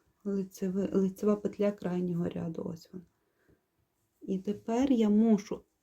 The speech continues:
е, зайти голочкою аж під цю косичку,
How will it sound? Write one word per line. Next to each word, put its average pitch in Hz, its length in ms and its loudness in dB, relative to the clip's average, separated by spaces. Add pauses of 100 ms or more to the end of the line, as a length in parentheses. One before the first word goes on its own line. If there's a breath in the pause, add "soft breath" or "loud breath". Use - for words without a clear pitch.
(200)
е, 185 320 2
зайти 196 840 2
голочкою 180 920 0 (600 soft breath)
аж 220 600 -4
під 208 240 -4
цю 208 200 -4
косичку, 202 760 -6